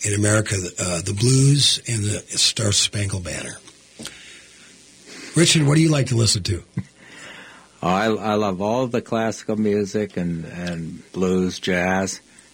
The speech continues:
Speaker 2: and I will listen to country with my son William, uh, who enjoys that, and the hip-hop, uh, pop music. My daughter Elizabeth, our oldest, our oldest likes, uh,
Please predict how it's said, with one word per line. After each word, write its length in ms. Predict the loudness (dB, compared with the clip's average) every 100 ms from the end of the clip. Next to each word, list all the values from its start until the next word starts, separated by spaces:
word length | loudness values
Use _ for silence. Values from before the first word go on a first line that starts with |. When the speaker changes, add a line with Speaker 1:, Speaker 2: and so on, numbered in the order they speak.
| -16
Speaker 2:
and 160 | -6 -4
I 100 | -2
will 120 | 0
listen 280 | 0 0 -2
to 40 |
country 380 | 0 0 0 0
with 100 | 0
my 160 | 0 0
son 380 | 0 0 2 2
William, 500 | 2 2 2 0 -4 -12 -16
uh, 320 | -10 -6 -6 -6
who 160 | -4
enjoys 440 | -2 0 2 2 0
that, 360 | 0 -2 -4
and 120 | -8
the 80 | -8
hip-hop, 540 | -6 -4 -2 -2 -2 -4
uh, 120 | -10 -12 -16 -20 -20 -20 -20 -20 -6
pop 240 | -2 0
music. 480 | 2 2 2 -2 -2
My 140 | -8 -4
daughter 280 | 0 2
Elizabeth, 520 | 2 0 -2 -2 -4 -2
our 160 | -2
oldest, 480 | -2 0 0 -2 -6
our 180 | -4 -2
oldest 340 | 0 -2 -4
likes, 440 | -6 -6 -4 -4 -2
uh, 340 | -2 -2 -4